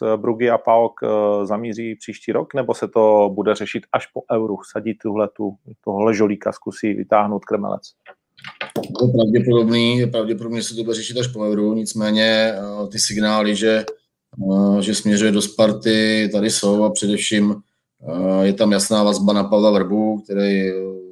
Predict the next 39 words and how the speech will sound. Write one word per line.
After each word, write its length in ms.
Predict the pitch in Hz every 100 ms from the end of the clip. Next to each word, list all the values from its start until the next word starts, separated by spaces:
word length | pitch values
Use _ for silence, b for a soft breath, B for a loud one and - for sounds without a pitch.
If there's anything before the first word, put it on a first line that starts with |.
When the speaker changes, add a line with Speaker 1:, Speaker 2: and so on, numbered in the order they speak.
| 92
Speaker 2:
s 160 | - -
ním 120 | 95
byl 120 | 101
velmi 240 | 98 101
spokojený 760 | 101 - 98 104 101 101 98 95
během 260 | 95 98 101
angažmá 460 | 98 98 95 107
v 80 | 98
Plzni 460 | 98 95 101 101 104
a, 180 | 101 98 B B B -
a 360 | 92 92 95
tenhle 300 | 95 98 101
přestup 320 | 101 92 -
do 80 | 98
určitě 200 | 98 104 101
dával 260 | 98 104
smysl, 400 | 101 98 - 104
byť, 380 | 101 95 - -
eh, 60 | 95 92 95 92 92 92 90
určitě 360 | 78 - - 101
nebude, 460 | 98 95 101 98 95 b b b _ -
eh, 420 | 92 95 98 101 98
pro 120 | 98
Spartu 360 | 98 - 104 101
levnej, 460 | 101 101 107 107 107
ale, 320 | 104 101 101
ale 240 | 87 98
Pavel 280 | 101 95 98
Vrba, 380 | 98 98 104 104
aspoň 260 | 98 - 95
teda, 120 | 101
co 140 | -
máme 160 | 101 101
informace, 500 | 98 101 101 98 95
tak, 120 | 98 - 101
eh, 280 | 98 92 95
jako 220 | 92 98
velmi 260 | 98 101 101
touží, 540 | 101 101 98 104